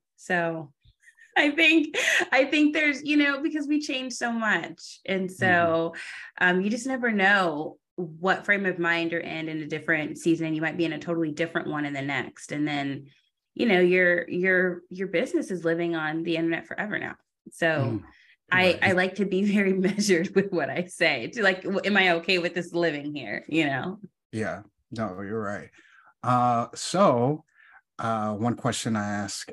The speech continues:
Speaker 2: uh, every guest is, who are you and how, you know, what is important to you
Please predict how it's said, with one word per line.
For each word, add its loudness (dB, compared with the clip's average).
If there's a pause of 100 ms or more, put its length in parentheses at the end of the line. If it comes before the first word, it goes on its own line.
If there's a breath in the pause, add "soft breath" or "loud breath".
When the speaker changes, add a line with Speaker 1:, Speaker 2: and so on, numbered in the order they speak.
Speaker 2:
uh, -8
every -4
guest -8
is, -10 (720)
who 4
are 6
you 0
and -6
how, -2
you -6
know, -2
what 0
is 0
important -2
to -2
you -2